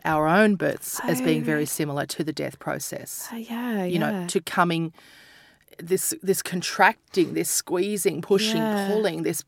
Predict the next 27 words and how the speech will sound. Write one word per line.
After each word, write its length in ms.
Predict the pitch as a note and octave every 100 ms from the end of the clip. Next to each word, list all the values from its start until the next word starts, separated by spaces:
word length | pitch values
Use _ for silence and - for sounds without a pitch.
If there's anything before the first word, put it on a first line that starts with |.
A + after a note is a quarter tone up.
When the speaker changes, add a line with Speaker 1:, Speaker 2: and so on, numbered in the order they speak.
| -
Speaker 1:
this 240 | D#3+ - - -
pushing 440 | - A3 - F3+
through 320 | F3 - G#3 F3
into 180 | E3 D#3+
this 160 | D#3+
bright 300 | - D3+ C#3
light, 460 | F#3+ G#3 A3 E3+ -
the 160 | E3+ E3 - - -
screaming, 720 | - - G3 A#3 A#3+ E3+ E3
the, 220 | E3 D#3+ C#3+ - - - - -
I 100 | F#3
mean, 180 | F3 D#3+
can 180 | - E3+
you 40 |
imagine 600 | E3 E3 - G3 D3+ - -
what's 260 | E3+ F#3
Speaker 2:
Yeah. 60 | F3+
Speaker 1:
going 160 | E3+
through 160 | E3+ F3+
our 140 | D#3+
little 160 | D#3+ D#3
tiny 300 | - D#3 D3+
minds? 460 | D3+ C4+ A3+ A#3+ B3
Speaker 2:
I 40 |
know, 440 | B3 C#4+ D4 A#3+
I 140 | A3
know. 120 | A3